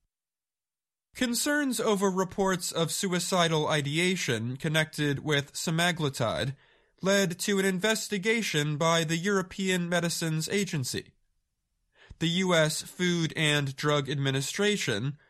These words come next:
or F D A, has listed suicidal ideation as a possible safety concern for G L P one drugs. A Reuters examination last year found that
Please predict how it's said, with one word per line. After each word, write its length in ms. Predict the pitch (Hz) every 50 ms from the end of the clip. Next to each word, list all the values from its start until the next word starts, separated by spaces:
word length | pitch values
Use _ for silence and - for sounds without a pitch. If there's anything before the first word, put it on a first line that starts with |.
| _ _ _ _
or 180 | - 156 151 151
F 200 | 143 127 - -
D 240 | - 135 143 170 180
A, 360 | 151 127 127 135 151 156 - _ _ _ _ _ _ _ _ _
has 240 | - 202 180 175 190
listed 560 | 220 214 202 - - 214 208 190 185 185 -
suicidal 800 | - - - 240 220 220 202 - - 214 202 202 190 190 185 180
ideation 920 | - 180 180 165 180 180 208 214 226 202 - - 123 110 113 127 139 139 -
as 160 | 160 147 139
a 80 | 175 165
possible 720 | 160 - 185 175 175 170 - - 160 170 165 160 160 -
safety 480 | - - - 226 233 - - - 156 135
concern 640 | - 143 117 110 - - 120 107 92 98 131 139 135 - _ _ _ _ _ _ _
for 400 | - - 185 180 175 170 170 160
G 300 | 156 156 170 170 170 127
L 180 | 143 139 139
P 240 | 139 - - 160 151
one 360 | 135 120 113 113 110 110 110
drugs. 580 | 113 151 156 156 147 135 113 101 78 - - - - _ _ _ _ _ _ _ _ _ _ _ _ _ _ _ _ _ _ _ _ _ _ _ _ _ _ - - -
A 120 | 202 226
Reuters 540 | 208 240 277 285 277 262 254 226 190 - -
examination 880 | 190 165 - - 196 196 185 180 185 185 185 185 180 - 185 170 160 160
last 400 | 165 165 156 156 156 - - 196
year 420 | 202 170 127 110 104 113 123 - - -
found 460 | - 185 180 180 175 175 175 170 - - -
that 340 | 190 180 175 175 175 -